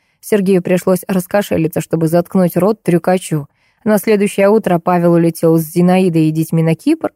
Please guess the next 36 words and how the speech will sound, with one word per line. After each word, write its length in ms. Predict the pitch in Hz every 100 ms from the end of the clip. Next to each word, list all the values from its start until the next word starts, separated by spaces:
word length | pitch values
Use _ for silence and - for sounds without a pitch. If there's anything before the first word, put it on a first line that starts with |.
| _
Через 300 | - 160 -
пару 240 | 165 160
дней 160 | 185 214
Митко 260 | 165 -
вернулся 580 | 160 180 175 156 147 160
и, 420 | 165 285 339 -
как 280 | - - -
ни 100 | 185
в 60 | 175
чем 220 | 214 196
не 80 | 170
бывало, 380 | 160 196 190 - _ _
продолжил 500 | - 277 220 220 185
съемки. 460 | 160 165 156 - 170 _ _ _ -
Семья 220 | 370 392
осталась 380 | 330 - 294 254
в 80 | 180
другом 280 | 190 240 320
государстве. 640 | 302 269 330 330 - 214 - -
Развод 440 | 202 220 269 -
мог 200 | 233 220
помешать 480 | - 226 247 180 160
карьере, 420 | 170 170 170 185
но 180 | 269 311
жить 180 | 302 254
вместе 380 | 277 277 - 262
с 40 |
женщиной, 480 | 277 381 - 170 160
которая 360 | 165 175 175
собиралась 540 | 170 190 190 165 160 -
его 240 | 180 185
пристрелить, 720 | - 247 - 277 294 196 - _ _ _
Павел 260 | - 254 214
больше 300 | 185 175 180
не 100 | 165
желает. 360 | 151 135 -